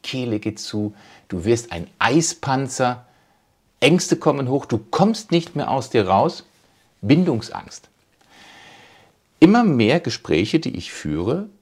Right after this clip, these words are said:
zeigen, dass wir heute in einer Gesellschaft leben, wo wir das nach wie vor uns wünschen. Also der Wunsch ist nach wie vor da, eine Bindung einzugehen. Das ist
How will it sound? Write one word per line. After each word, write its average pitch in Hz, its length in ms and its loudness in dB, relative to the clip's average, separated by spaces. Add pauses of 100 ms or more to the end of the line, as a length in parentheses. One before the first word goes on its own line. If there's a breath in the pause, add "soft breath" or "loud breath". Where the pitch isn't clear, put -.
(100)
zeigen, - 560 -10
dass 107 280 -10
wir 95 120 -4
heute 95 220 -4
in - 60 -8
einer 65 160 -12
Gesellschaft 85 760 -10
leben, 101 340 -6
wo 95 140 -6
wir 104 80 -6
das - 240 -6
nach 135 340 -2
wie 185 80 2
vor 190 200 0
uns 127 200 -4
wünschen. 147 400 0
Also 92 160 -8
der 92 220 -2
Wunsch 247 220 4
ist - 220 -8
nach 156 300 -2
wie 170 80 0
vor - 280 -10 (140)
da, 95 680 6 (1040)
eine 85 200 -2
Bindung 127 340 0
einzugehen. - 580 -6 (120)
Das - 180 -2
ist - 220 -6